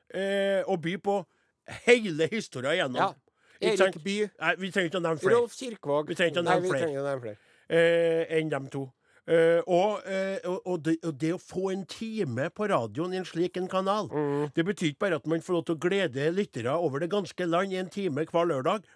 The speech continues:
Speaker 1: men det betyr også at man har en time som noen andre ikke har.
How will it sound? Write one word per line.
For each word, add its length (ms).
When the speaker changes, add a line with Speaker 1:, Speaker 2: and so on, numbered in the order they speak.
Speaker 1:
men 180
det 160
betyr 320
også 460
at 180
man 160
har 280
en 120
time 380
som 180
noen 240
andre 460
ikke 260
har. 280